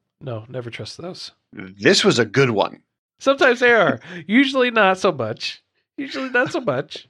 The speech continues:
Speaker 2: <laughs> A blind squirrel finds his nut, and a broken clock is right twice a day. Unless it's still functioning, mildly.
Speaker 1: Uh,
Speaker 2: But still.
Speaker 1: unless it's
Speaker 2: Um,
Speaker 1: a twenty-four hour clock, then it's only right once a day.
Speaker 2: Yeah. <laughs> Fair enough. Fair enough.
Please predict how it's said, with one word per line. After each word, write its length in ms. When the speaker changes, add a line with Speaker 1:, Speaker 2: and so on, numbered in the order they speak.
Speaker 2:
<laughs> 260
A 60
blind 400
squirrel 260
finds 340
his 200
nut, 360
and 200
a 60
broken 420
clock 300
is 180
right 260
twice 300
a 20
day. 360
Unless 280
it's 120
still 160
functioning, 580
mildly. 400
Speaker 1:
Uh, 60
Speaker 2:
But 120
still. 320
Speaker 1:
unless 280
it's 200
Speaker 2:
Um, 20
Speaker 1:
a 80
twenty-four 440
hour 120
clock, 300
then 100
it's 160
only 240
right 180
once 220
a 40
day. 200
Speaker 2:
Yeah. 340
<laughs> 800
Fair 180
enough. 360
Fair 340
enough. 540